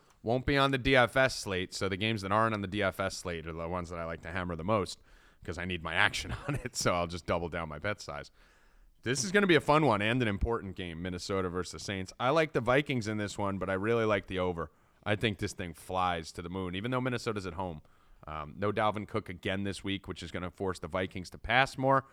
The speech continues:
which is gonna keep them from being able to run clock. And, uh, Vikings D has been a little susceptible, even though it's gotten a little better. But I like the, I like the over in this one.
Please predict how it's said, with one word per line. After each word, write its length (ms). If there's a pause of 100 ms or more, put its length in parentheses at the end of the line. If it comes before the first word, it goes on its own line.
(320)
which 220
is 80
gonna 160
keep 220
them 140
from 160
being 140
able 160
to 60
run 260
clock. 480 (400)
And, 240
uh, 220
Vikings 340
D 120
has 100
been 140
a 40
little 380
susceptible, 640
even 140
though 120
it's 100
gotten 200
a 40
little 120
better. 280
But 180 (320)
I 80
like 180
the, 180
I 80
like 160
the 100
over 160
in 80
this 120
one. 120